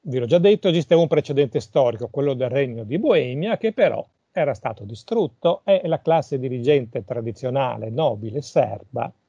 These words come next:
eh, ceca, dispersa con le armi. E al suo posto insediata la nobiltà tedesca. Ecco quindi che nel territorio della Boemia e della Moravia, ma il centro della Boemia,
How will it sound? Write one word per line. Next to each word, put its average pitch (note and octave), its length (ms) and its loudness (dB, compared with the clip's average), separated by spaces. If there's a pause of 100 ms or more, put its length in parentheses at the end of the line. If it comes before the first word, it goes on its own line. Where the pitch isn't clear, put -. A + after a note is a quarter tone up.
(300)
eh, B2 300 -2 (160)
ceca, C#3 460 -2
dispersa B2+ 1000 -4
con A#2 180 -10
le A#2 100 -10
armi. - 460 -8 (640)
E F#3+ 280 0 (180)
al D#3 140 -2
suo C4 180 -2
posto A2+ 400 -2
insediata D#3 600 -2
la - 160 -8 (140)
nobiltà A2+ 380 -6
tedesca. - 480 -14 (680)
Ecco G#3+ 200 0
quindi D#3+ 300 4
che D#3 100 2
nel D3 140 4
territorio E3 460 4
della C3+ 200 4
Boemia D3+ 300 4
e C3 40 -2
della C3 120 0
Moravia, C#3+ 540 2
ma B2+ 340 -6
il B2+ 440 -8
centro B2 420 -8
della A#2 120 -8
Boemia, D#3 480 0